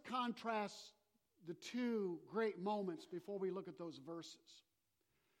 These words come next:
Uh, the map behind me, you will see this is Egypt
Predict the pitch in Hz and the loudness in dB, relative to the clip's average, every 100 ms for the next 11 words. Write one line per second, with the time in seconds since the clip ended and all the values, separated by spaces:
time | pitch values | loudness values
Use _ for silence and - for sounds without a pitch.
0 | _ _ - 180 196 202 190 220 277 277 | _ _ -6 0 0 0 0 4 2 2
1 | 220 196 247 254 240 254 269 254 - - | -2 0 0 2 2 2 0 -2 -12 -20
2 | _ _ _ _ - 196 233 190 - 240 | _ _ _ _ -8 -2 0 -2 -2 -2
3 | 220 - - 214 214 208 - 214 240 190 | -2 -6 -4 -4 0 -2 -2 -2 -2 2
4 | 254 247 | 0 0